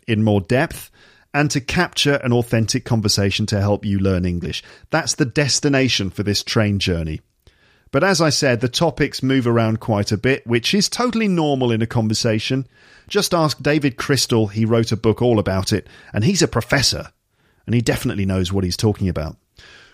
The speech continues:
What I'm getting at is that this might be hard for you to follow depending on your level of English, so you'll have to focus. Nevertheless, I can help you keep up with this if I let you,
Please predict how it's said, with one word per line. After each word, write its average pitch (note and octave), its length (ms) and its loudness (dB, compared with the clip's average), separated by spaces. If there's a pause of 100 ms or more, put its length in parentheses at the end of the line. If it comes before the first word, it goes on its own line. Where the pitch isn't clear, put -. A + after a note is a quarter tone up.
(160)
What F#3+ 160 0
I'm F#3 180 0
getting D3 440 0
at B2+ 180 0
is C3 140 0
that C3 140 0
this C#3+ 160 0
might C3+ 220 0
be B2+ 120 2
hard A#2 220 2
for - 100 -4
you A2 120 2
to A2+ 100 -2
follow G#2 380 2
depending A#2 580 0
on G#2 200 0
your G2+ 180 0
level G2+ 300 0
of G#2 80 0
English, C3 520 0
so - 160 0
you'll C3 200 2
have C3+ 160 -2
to D3+ 80 -4
focus. C3 580 -2 (640)
Nevertheless, C#3+ 580 0
I F#3 140 2
can G3+ 180 -2
help D3+ 300 0
you D3+ 100 0
keep B2+ 320 0
up A#2+ 160 0
with A#2 160 0
this A#2+ 260 0
if A#2+ 200 0
I A2+ 100 2
let A#2 300 0
you, A2+ 360 2